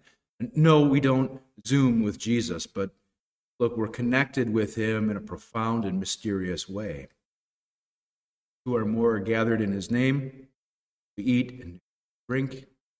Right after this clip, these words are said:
Jesus is present with us, sacrament.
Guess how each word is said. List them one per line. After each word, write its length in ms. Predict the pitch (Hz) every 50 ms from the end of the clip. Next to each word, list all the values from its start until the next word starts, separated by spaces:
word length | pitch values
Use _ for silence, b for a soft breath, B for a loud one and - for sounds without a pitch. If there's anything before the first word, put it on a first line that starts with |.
| _ _ _ _ _ _ _ _ _ _ _ -
Jesus 300 | 107 101 101 101 - -
is 100 | 95 90
present 520 | - - - 135 123 113 117 113 113 113
with 200 | 113 101 92 -
us, 520 | 98 92 90 - - - - - - _ _ _
sacrament. 640 | _ - - 90 80 82 - - 90 87 87 90